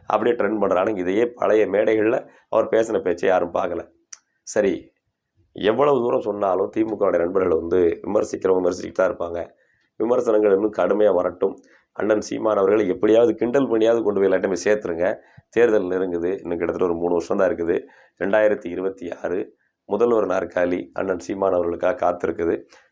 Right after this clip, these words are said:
அப்படி காத்திருக்கிற போது எத்தனை பேர் அமைச்சரா இருக்க போறாங்க, நம்முடைய நண்பர்கள் எத்தனை பேர் தெரிஞ்சவங்க எம் எல் ஏ ஆக போறாங்க அப்படின்னு நானும் காத்திருக்கேன்.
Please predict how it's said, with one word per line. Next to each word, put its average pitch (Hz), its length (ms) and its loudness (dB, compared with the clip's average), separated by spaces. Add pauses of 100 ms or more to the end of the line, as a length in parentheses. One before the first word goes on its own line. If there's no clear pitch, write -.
அப்படி 92 220 -2
காத்திருக்கிற 98 540 -2
போது 85 260 -6 (460)
எத்தனை 95 320 0
பேர் 95 140 2
அமைச்சரா 104 380 -2
இருக்க 90 220 -2
போறாங்க, 87 300 0 (600)
நம்முடைய 92 460 2
நண்பர்கள் 101 360 0
எத்தனை 92 240 0
பேர் 95 180 2
தெரிஞ்சவங்க 95 340 2
எம் 87 160 0
எல் 90 120 2
ஏ 87 40 4
ஆக 87 140 2
போறாங்க 85 320 0
அப்படின்னு 85 320 0
நானும் 85 160 -2
காத்திருக்கேன். 87 520 -2